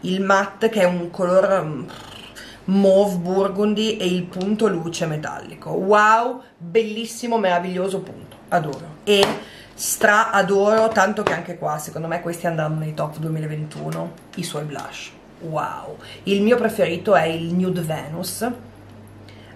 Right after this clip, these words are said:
E ogni volta che lo indosso mi chiedete: "Giulia, che blush hai?" Addosso è qualcosa di straordinario, oltre ad essere bellissimo. E mi piace moltissimo anche Desert Orchid,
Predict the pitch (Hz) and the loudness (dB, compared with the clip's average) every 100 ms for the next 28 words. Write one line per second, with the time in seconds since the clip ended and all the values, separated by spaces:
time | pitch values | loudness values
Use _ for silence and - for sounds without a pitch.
0 | - - - 214 220 254 233 220 220 180 | -20 -10 0 4 6 6 2 0 -2 -8
1 | 165 175 - 190 156 160 160 156 160 160 | -6 -6 -6 -10 -8 -8 -6 -6 -6 -4
2 | 160 156 151 - - - - - - - | -2 -2 -4 -6 -10 -16 -20 -20 -20 -20
3 | - - - - - 190 180 170 220 220 | -20 -20 -20 -14 0 0 2 4 4 4
4 | - 226 180 160 175 180 175 156 156 156 | -2 -2 -2 -2 -4 -4 -6 -4 -4 -4
5 | 131 - - 160 165 160 151 151 143 - | -6 -10 -10 -6 -4 -4 -6 -6 -8 -10
6 | - - - - 151 - - 180 185 196 | -14 -14 -10 -8 -8 -12 -6 -2 2 2
7 | 185 190 185 185 180 - 208 170 170 185 | 2 0 -2 -4 -8 -6 0 0 0 -2
8 | 165 160 165 156 151 151 151 160 160 185 | 0 0 -2 -2 -4 -4 -8 -12 -6 -6